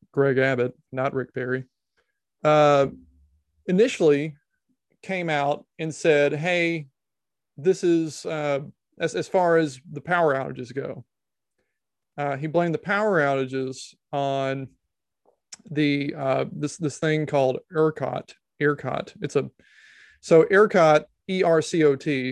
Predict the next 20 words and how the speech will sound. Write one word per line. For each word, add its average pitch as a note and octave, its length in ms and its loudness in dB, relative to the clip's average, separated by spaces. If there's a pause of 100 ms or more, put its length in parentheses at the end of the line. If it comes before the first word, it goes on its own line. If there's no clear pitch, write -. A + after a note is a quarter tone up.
I - 840 -20
don't C#3+ 60 -8
know C3+ 100 -6
how C3 80 -6
you're B2+ 220 -6
supposed C3+ 320 -4
to B2 40 -14
pronounce B2 400 -10
it, C3 120 -4 (440)
ercot. C3+ 560 0 (840)
Um, D3 500 6 (340)
they G3+ 460 4
are E3 400 6
basically, D3+ 840 0 (480)
um, C3+ 540 -2 (520)
the D3 100 -8
keepers D#3+ 460 4
of C#3+ 340 4
the C3+ 100 -2
grid C3 500 -2